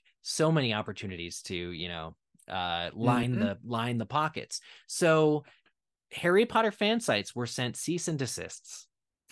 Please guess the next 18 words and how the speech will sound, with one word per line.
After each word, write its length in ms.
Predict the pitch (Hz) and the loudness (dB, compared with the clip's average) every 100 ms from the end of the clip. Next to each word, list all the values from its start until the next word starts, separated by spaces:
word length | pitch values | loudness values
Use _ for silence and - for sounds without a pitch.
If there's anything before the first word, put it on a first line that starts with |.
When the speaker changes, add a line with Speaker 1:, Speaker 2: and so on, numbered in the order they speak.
| - | -6
Speaker 2:
<laughs> 1120 | - 254 - 254 - 208 _ _ _ _ _ | 2 2 2 -4 -2 -8 _ _ _ _ _
Speaker 1:
We're 220 | 135 202 | 4 4
talking 800 | 240 196 180 165 151 139 131 123 - _ _ _ | 4 4 4 4 -2 0 -2 -6 -12 _ _ _
children, 640 | - 131 110 101 - 104 _ _ _ _ _ _ _ | -6 -4 -6 -10 -14 -16 _ _ _ _ _ _ _
twelve 460 | - 156 160 214 220 | -2 4 8 8 6
and 140 | 185 | 2
thirteen 680 | 160 151 - - 87 85 123 - | 2 -2 -4 -10 -12 -12 -14 -10
and 160 | 110 | -8
fourteen 340 | 113 110 104 120 | -6 -6 -4 -6
and 120 | 117 | -4
fifteen 520 | 110 - 87 87 92 - _ _ - | -6 -10 -12 -12 -14 -18 _ _ -4
year 260 | 131 165 | 2 4
olds 480 | 110 87 87 92 - _ _ - | 2 0 -4 -10 -14 _ _ -2
getting 540 | 120 113 104 101 95 _ - | 0 0 0 -4 -8 _ -10
official, 840 | 117 - 139 135 107 78 80 107 - _ | -10 -4 -2 -2 -4 -6 -8 -12 -20 _
not 320 | - 117 139 160 | -4 0 0 2
made 240 | 165 165 | 2 4
up, 280 | 127 107 | 2 0